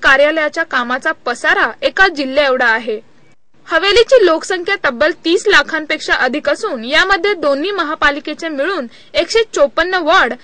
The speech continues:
वीस जिल्हा परिषद, पंचायत समिती सदस्य, अकरा आमदार आणि चार खासदारांचे कार्यक्षेत्र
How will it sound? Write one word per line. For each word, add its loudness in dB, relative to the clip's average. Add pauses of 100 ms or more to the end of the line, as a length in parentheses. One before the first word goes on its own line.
(200)
वीस 4
जिल्हा 0
परिषद, -2 (240)
पंचायत 0
समिती -6
सदस्य, -4 (200)
अकरा 0
आमदार 2 (180)
आणि 2 (100)
चार 4
खासदारांचे -2
कार्यक्षेत्र -2